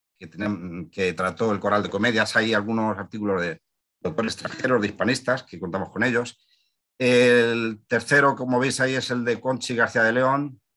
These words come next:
eh, historiadora, paleógrafa de Torralba, muy buena, que no solo es la que más ha documentado los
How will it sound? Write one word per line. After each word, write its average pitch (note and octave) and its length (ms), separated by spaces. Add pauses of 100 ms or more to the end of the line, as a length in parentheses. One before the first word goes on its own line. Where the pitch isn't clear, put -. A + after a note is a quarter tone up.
(400)
eh, G#2+ 300
historiadora, A2 800
paleógrafa A#2 1040 (340)
de A#2 160
Torralba, A#2+ 400
muy A#2+ 220
buena, C3 340
que - 100
no A#2+ 100
solo B2 440
es A#2 140
la B2 120
que A2 120
más B2 180
ha C3 40
documentado A2+ 640 (560)
los G#2+ 520